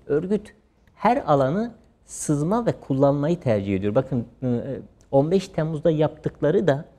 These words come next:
bütün silahlı kuvvetleri harekete geçirmek değildi. Az, etkin birliklerle çok güçlü sonuç al-,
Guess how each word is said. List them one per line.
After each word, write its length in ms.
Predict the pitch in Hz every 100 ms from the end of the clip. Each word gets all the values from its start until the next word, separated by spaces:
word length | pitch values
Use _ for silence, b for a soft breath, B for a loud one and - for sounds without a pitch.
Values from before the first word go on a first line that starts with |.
| b b b -
bütün 220 | 139 233
silahlı 400 | - 160 156 180
kuvvetleri 420 | - 151 - 160
harekete 440 | 143 143 139 147 147
geçirmek 520 | 139 - 143 127 -
değildi. 340 | 147 98 85 - _ _ _ _ _ _ _ -
Az, 380 | 147 202 - - _ _ _ _ _
etkin 680 | 131 127 - - 226 226 165
birliklerle 960 | 139 127 127 123 - 135 117 123 208 247 - _ -
çok 220 | - -
güçlü 240 | 139 -
sonuç 340 | 202 147 139 131
al-, 180 | 127